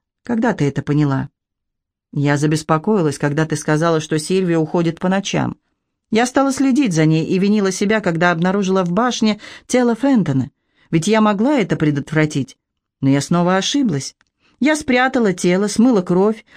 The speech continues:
и продолжала наблюдать за Сильви, а вчера открыто поговорила с ней. Она знала? Знала, что она такое? Мама молча смотрела на Роуз в лунном свете,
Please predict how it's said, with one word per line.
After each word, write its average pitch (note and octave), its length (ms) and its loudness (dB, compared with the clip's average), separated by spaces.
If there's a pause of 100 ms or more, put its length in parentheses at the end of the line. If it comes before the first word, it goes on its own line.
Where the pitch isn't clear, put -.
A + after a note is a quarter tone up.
(180)
и D#3 100 -2
продолжала F3+ 580 2
наблюдать G#3+ 540 2
за E3+ 120 2
Сильви, C#3+ 480 0 (340)
а D4 120 0
вчера C4 360 0
открыто A3 380 -2
поговорила F3 540 0
с - 140 -6
ней. B2+ 260 -2 (720)
Она C3 380 0
знала? E3+ 600 0 (720)
Знала, G#3+ 560 2
что C#4 280 0
она A#3 220 2
такое? A3 640 0 (500)
Мама F#3 360 2
молча F#3+ 420 2
смотрела E3 460 0
на E3+ 160 0
Роуз E3 260 0
в E3 80 0
лунном E3+ 300 2
свете, G#3+ 480 -2